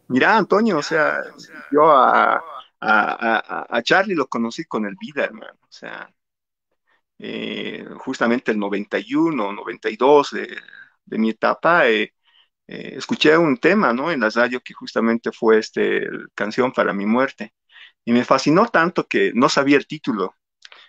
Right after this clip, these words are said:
y justamente con un an-, un amigo de la infancia, bueno,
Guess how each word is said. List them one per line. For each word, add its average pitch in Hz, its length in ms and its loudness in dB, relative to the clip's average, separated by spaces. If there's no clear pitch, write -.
y 123 80 -12
justamente 151 640 0
con 107 480 -4
un 123 180 0
an-, 127 160 4
un 139 140 4
amigo 151 340 4
de 107 100 4
la 104 60 -2
infancia, 143 580 -2
bueno, 147 320 0